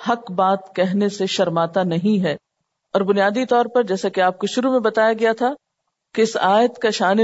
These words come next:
نزول وہ واقعہ بنا کہ جس میں حضرت زینب کے ولیمے پر کھانا کھانے کے بعد وہیں دھرنا جما لیا کچھ لوگوں نے، اور وہاں سے اٹھنے کا نام ہی نہیں لے رہے تھے، اور یہ چیز آپ صلی اللہ علیہ وسلم کے لیے بے حد اذیت ناک تھی۔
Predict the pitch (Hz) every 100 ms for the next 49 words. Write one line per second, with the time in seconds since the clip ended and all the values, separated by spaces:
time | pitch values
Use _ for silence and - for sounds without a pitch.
0 | 220 208 214 247 247 240 - 196 180 180
1 | 180 269 285 202 156 151 151 _ _ _
2 | _ _ 208 202 233 233 220 202 208 202
3 | 226 262 262 233 202 208 240 247 240 226
4 | 226 _ _ - 208 208 240 233 190 190
5 | 190 180 180 185 175 175 208 196 196 196
6 | 240 226 208 190 196 220 226 _ - 247
7 | - 220 202 220 226 - _ _ _ _
8 | _ - 202 226 226 208 196 214 214 185
9 | 175 202 247 254 247 220 214 220 220 226
10 | 196 202 226 208 190 185 185 196 185 185
11 | 175 175 - 185 226 240 226 202 196 165
12 | 190 180 262 262 190 175 196 214 214 180
13 | 220 - 226